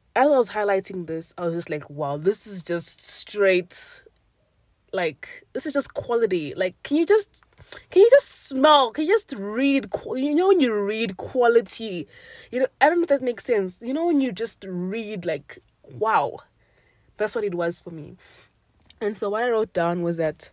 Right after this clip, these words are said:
this is an example of people who go to great lengths to flex or to show off their wealth or success.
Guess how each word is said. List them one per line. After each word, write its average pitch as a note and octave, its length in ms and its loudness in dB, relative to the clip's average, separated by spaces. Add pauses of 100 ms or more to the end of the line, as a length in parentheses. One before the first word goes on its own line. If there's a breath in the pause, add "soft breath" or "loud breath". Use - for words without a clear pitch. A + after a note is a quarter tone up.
(140)
this F#3+ 180 0
is G3 100 -6
an F#3+ 100 -2
example F3 460 -4
of D#3+ 240 -4
people F#3 420 -10
who F3 340 -10 (120)
go E3+ 160 -6
to F3+ 100 -8
great F3 300 -6
lengths E3 420 -6 (380 soft breath)
to F#3 100 -4
flex - 640 -6 (520 soft breath)
or E3+ 120 -2
to E3+ 140 -8
show F#3 300 0
off F3+ 200 -2
their E3+ 160 -4
wealth D#3+ 460 -6
or E3 100 -12
success. - 600 -10